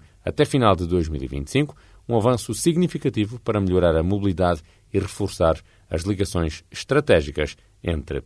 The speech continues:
territórios. Da parte do Ministério, segundo a autarquia ouriquense, foi transmitida a abertura para colaborar na resolução dos problemas identificados, bem como disponibilidade para avaliar soluções eficientes e estruturadas que respondam às necessidades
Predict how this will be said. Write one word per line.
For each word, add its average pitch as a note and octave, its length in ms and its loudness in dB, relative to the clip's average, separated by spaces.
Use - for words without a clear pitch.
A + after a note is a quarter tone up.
territórios. C#2 640 0
Da E2+ 80 -2
parte E2+ 240 4
do D#2 60 -4
Ministério, F2 520 2
segundo D#2+ 360 -2
a D2+ 40 0
autarquia D#2 480 -4
ouriquense, D2 440 -2
foi G#2+ 160 4
transmitida G2+ 580 2
a F#2+ 40 10
abertura F#2+ 400 2
para B2 200 2
colaborar F#2 560 4
na E2+ 180 0
resolução F2+ 440 -2
dos D#2 160 -6
problemas G2+ 440 0
identificados, D#2+ 640 2
bem A#2 140 0
como C3 160 -2
disponibilidade B2+ 640 2
para B2+ 140 4
avaliar A#2 380 2
soluções A2 640 -2
eficientes B2+ 640 0
e C3+ 60 -2
estruturadas G#2+ 680 4
que - 420 -10
respondam F#2+ 480 0
às F2 260 -2
necessidades G#2+ 640 0